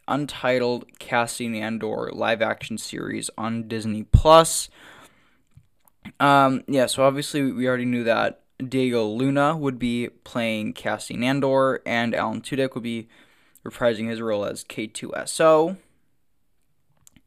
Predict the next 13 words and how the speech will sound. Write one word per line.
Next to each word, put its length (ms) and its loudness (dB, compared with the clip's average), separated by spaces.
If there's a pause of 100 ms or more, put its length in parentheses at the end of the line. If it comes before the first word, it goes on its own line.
(600)
Um, 560 4 (580)
but 440 4
we 140 -4
also, 800 2 (720)
uh, 260 6
it's 160 -2
also 200 0
been 120 -2
announced, 540 -6
confirmed 640 0
by 300 2
Lucasfilm, 640 -8
that 340 0